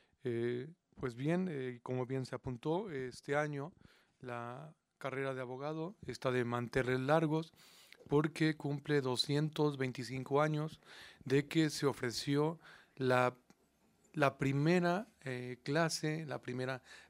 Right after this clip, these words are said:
cátedra de Derecho en el occidente y norte del país. De ahí la relevancia de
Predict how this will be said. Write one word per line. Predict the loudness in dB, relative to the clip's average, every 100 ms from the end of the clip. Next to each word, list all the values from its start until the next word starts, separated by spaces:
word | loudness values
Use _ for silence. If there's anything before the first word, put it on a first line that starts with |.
| _
cátedra | 6 6 6 0 2 4 4
de | 4
Derecho | 4 2 0 -4 -6 -8 -16 -20 -20 -8
en | -4 0
el | 2 0
occidente | 0 -2 2 4 2 -2 -4 -4 -4 -6
y | -6 -4
norte | -2 -2 -2 -2 0 0
del | -4 -4
país. | -2 0 0 -2 -8 -16 -20 -20 _
De | -2 2
ahí | 4
la | 4
relevancia | 4 2 2 2 0 -2 0
de | 2 0